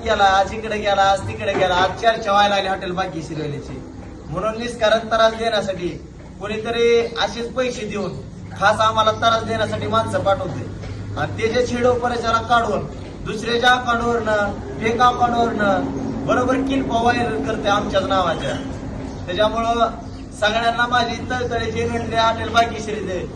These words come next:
आज एकोणतीस माणसाचं आमच्यापासनं घर चालतंय, त्यांचं बी घर, अं, बंद करण्याचा हिशेब पूर्ण आहे, ही माझी तळतळीची विनंती आहे. कारण की आज आम्ही बी कमवत आहोत, आज आम्ही काय लोकांपेक्षा कमी पैशात अडीचशे रुपयात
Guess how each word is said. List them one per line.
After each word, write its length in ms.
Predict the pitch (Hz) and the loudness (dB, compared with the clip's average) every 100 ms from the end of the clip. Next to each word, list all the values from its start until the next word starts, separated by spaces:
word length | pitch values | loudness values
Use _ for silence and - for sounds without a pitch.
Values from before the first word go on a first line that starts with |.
| - - - | -10 -10 0
आज 220 | 170 208 | 2 2
एकोणतीस 580 | 247 240 233 240 254 247 | 0 -2 -4 -6 -6 -6
माणसाचं 400 | 240 247 240 233 | -2 -2 -4 -2
आमच्यापासनं 800 | 233 240 226 - 214 220 220 208 208 - - - - - | -2 -2 -4 -4 -6 -2 0 0 -4 -12 -12 -12 -10 -2
घर 160 | 220 | 0
चालतंय, 480 | 220 233 233 - - - - - - - | 0 0 -2 -2 -4 -4 -4 -4 -4 -4
त्यांचं 280 | - 226 - | -4 -2 -2
बी 140 | 233 240 | 0 2
घर, 140 | 247 | 4
अं, 880 | 240 247 240 233 233 226 208 185 - | 4 4 2 4 4 6 4 4 2
बंद 260 | 240 233 | 0 0
करण्याचा 300 | 233 226 226 | 0 2 0
हिशेब 420 | 233 233 233 226 240 | 0 0 0 0 0
पूर्ण 160 | 233 | 0
आहे, 100 | 220 208 - - - - | 0 -2 -4 -6 -6 -6
ही 60 | 175 | 0
माझी 380 | 214 220 220 226 | 2 2 0 -2
तळतळीची 640 | 254 233 220 220 208 214 | -2 -2 -4 -6 -4 -2
विनंती 280 | 208 175 165 | -2 -2 -6
आहे. 80 | 147 | -2
कारण 280 | 185 208 | 0 2
की 60 | 208 | 0
आज 200 | 214 214 | 0 2
आम्ही 340 | 214 220 240 | 0 0 -2
बी 100 | 240 | -6
कमवत 420 | 240 254 247 240 226 | -6 -4 -4 0 4
आहोत, 280 | 208 151 - - - - | 4 2 -4 -12 -14 -4
आज 180 | 156 190 | 0 2
आम्ही 240 | 214 220 | 0 -2
काय 220 | 220 226 233 | 0 0 4
लोकांपेक्षा 540 | 247 233 220 233 233 | 2 2 -2 -4 -8
कमी 320 | 233 233 240 | -8 -6 -6
पैशात 380 | 240 254 247 220 | -2 -2 -2 0
अडीचशे 380 | 214 226 233 240 | 0 0 -2 -2
रुपयात 340 | 233 220 214 | -2 2 2